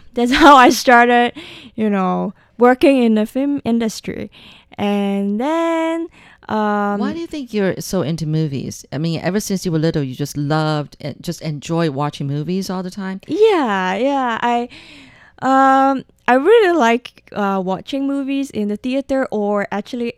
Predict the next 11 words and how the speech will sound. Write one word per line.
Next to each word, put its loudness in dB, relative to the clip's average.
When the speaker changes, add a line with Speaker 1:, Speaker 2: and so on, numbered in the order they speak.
Speaker 1:
uh, -10
I -2
watch -4
a -2
lot -4
of -8
movies -6
at -12
home -6
as -12
well. -6